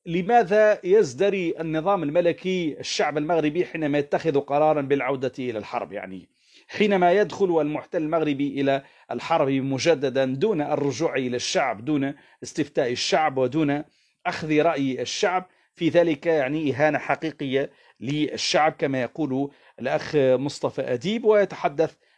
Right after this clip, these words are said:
بالتالي عن نظام ديكتاتوري يتخذ القرارات على هواه، يعني كل ما ظهر له أي قرار فإنه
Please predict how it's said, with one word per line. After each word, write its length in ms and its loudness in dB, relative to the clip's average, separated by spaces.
بالتالي 580 2
عن 260 -2
نظام 500 0
ديكتاتوري 760 -2
يتخذ 580 -2
القرارات 640 2
على 240 2
هواه، 500 2
يعني 400 -6
كل 240 -4
ما 320 0
ظهر 280 2
له 360 -2
أي 120 2
قرار 460 2
فإنه 560 -4